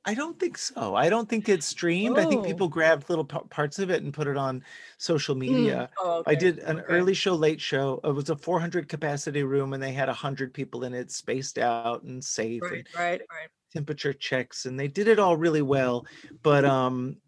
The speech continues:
Speaker 1: it was weird. The, the early show, I was in my head the whole time. I was very, like, I couldn't figure out what, how do I, how was I supposed to do this? Like, I've done this since I was fifteen years old, but now it's been
Speaker 2: <laughs>
Speaker 1: fourteen
Speaker 2: Yeah.
Speaker 1: months, and I, since I've done it, and it just,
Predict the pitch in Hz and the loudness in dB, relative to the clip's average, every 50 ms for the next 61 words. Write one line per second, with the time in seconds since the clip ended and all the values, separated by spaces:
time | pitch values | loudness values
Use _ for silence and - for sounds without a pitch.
0 | _ _ - - - _ _ - 160 143 143 135 139 131 117 104 139 131 - - | _ _ -8 -8 -8 _ _ 0 2 2 2 2 2 2 2 2 0 -2 -4 -2
1 | - 160 - - 147 160 170 170 185 185 - - 190 170 175 180 180 165 - 143 | 0 0 2 2 2 2 4 4 2 2 2 2 4 6 6 6 4 4 4 4
2 | 143 139 143 139 131 120 - - 156 143 135 117 101 - 101 123 143 135 139 143 | 4 4 4 2 2 2 -2 -2 -2 -2 -2 -2 -6 -6 -4 0 2 4 4 4
3 | 135 123 143 131 139 135 135 - 135 127 131 131 120 113 110 117 110 120 120 - | 2 0 0 0 0 -2 -4 -4 -4 -4 -2 -2 -2 -2 -4 -4 -6 -8 -6 -4
4 | 147 156 156 156 156 143 135 123 - - - - - - - - _ - 139 - | -2 0 0 0 -2 -4 -6 -8 -12 -16 -20 -20 -20 -20 -20 -16 _ -2 -2 0
5 | 139 135 120 113 - - - - 185 160 175 170 - - - - - - - - | 0 -2 -4 -4 -6 -6 -4 -4 -2 -2 -4 -4 -6 -10 -18 -20 -20 -12 -6 -2
6 | 220 196 170 202 226 226 226 226 190 151 151 160 190 208 214 - - 160 180 220 | -2 -2 0 0 2 4 4 4 4 2 0 0 -2 -2 -2 0 -2 0 0 0
7 | 247 226 226 208 185 156 151 - 160 147 - 226 269 302 320 311 277 - - 254 | 2 4 4 4 4 2 -2 -6 -10 -8 -6 -4 -4 -2 -2 -2 -2 -2 -4 -4
8 | 240 - - 208 180 220 233 220 156 - 156 143 139 156 147 139 180 185 185 180 | -4 -2 -4 -4 -2 0 0 0 0 2 0 0 0 0 0 0 0 0 0 0
9 | 165 - 156 147 151 131 120 - - 170 165 170 - 165 156 147 143 123 117 107 | -4 -6 -4 -2 -2 -2 0 0 0 0 0 0 -2 -4 -2 -2 -2 -2 -2 -2
10 | 101 101 107 110 - - - - - - - - - - _ - 151 143 156 160 | -2 -2 -4 -6 -10 -16 -20 -18 -18 -18 -18 -20 -20 -2 _ 4 4 6 6 4
11 | 170 160 151 - - - 151 143 135 135 - - - - 175 185 185 - - 180 | 4 2 0 0 2 2 4 4 4 2 0 0 2 2 2 2 2 2 2 2
12 | 165 147 151 170 165 139 123 123 139 139 - - - 139 139 131 139 143 - 143 | 2 4 4 4 2 2 2 0 -4 -6 -8 -8 -4 0 2 2 2 2 0 -4
13 | - 151 143 160 139 123 165 165 165 151 143 131 - 147 143 135 131 - 151 135 | -6 -4 0 0 0 2 2 2 2 2 -2 -2 -2 -4 -4 -4 -4 -4 -6 -6
14 | - | -6